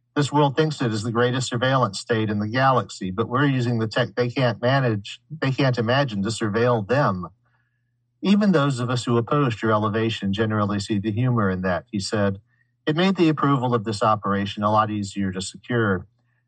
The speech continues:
We won't be acting on your behalf or anticipating what you will do with the information we provide. But it's natural question for us to wonder who is actually running one of our most important worlds in our garden,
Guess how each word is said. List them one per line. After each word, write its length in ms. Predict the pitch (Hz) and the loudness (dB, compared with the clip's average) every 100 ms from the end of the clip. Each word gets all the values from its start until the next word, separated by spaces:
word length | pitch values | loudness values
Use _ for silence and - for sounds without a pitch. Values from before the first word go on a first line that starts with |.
| _ | _
We 140 | - 175 | 0 2
won't 220 | 175 160 | 2 0
be 120 | 185 | 2
acting 400 | 170 117 - 127 | 2 2 -2 -2
on 140 | 123 117 | 0 0
your 120 | 98 | 0
behalf 460 | 139 156 92 90 101 | 0 0 0 0 0
or 120 | 101 | 0
anticipating 720 | 101 101 123 110 104 98 95 | 0 -2 -4 -4 -2 -2 0
what 240 | 98 98 110 | 0 -2 -4
you 80 | |
will 140 | 101 98 | -6 -2
do 200 | 127 208 | 0 0
with 180 | 92 - | 0 -2
the 120 | 92 | -4
information 640 | 90 - 90 85 - 95 | -6 -8 -8 -6 -8 -8
we 120 | 87 | -8
provide. 520 | 92 95 87 85 80 80 _ _ _ _ | -6 -4 -2 -2 -2 -8 _ _ _ _
But 120 | - 156 | -2 0
it's 140 | 147 | 2
natural 500 | 202 240 - 147 135 | 0 0 0 0 0
question 520 | - 180 - - 135 | 0 -2 -4 -8 -6
for 180 | 107 101 | -2 -2
us 220 | 92 98 | -2 -4
to 100 | - | -4
wonder 360 | 113 135 143 180 | -2 -2 -2 -2
who 120 | 113 | -2
is 120 | 104 | 0
actually 400 | 117 107 - 110 | 0 -2 -4 -2
running 340 | 101 160 101 92 | 0 0 -2 -4
one 140 | 98 | -4
of 100 | 98 | 0
our 100 | 104 | 0
most 300 | 101 98 - | 0 -4 -6
important 480 | 98 98 98 92 101 | -6 -2 -4 -4 -2
worlds 420 | 135 139 98 98 87 | 2 2 0 -4 -8
in 60 | |
our 80 | 87 | -6
garden, 500 | 92 135 156 98 92 | 0 2 2 -2 -12